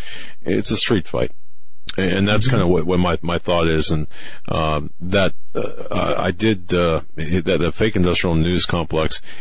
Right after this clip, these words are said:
Speaker 1: he admits to, um, someone else in,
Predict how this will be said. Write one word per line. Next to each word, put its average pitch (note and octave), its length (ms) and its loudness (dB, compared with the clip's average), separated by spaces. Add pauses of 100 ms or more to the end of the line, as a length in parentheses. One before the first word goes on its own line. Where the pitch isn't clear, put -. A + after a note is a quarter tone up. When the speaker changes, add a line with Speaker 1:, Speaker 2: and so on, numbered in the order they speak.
(180)
Speaker 1:
he G2+ 480 0
admits F#2 440 0
to, E2 360 2 (160)
um, D#2+ 360 -2 (220)
someone G2 260 0
else E2+ 220 0
in, E2+ 320 0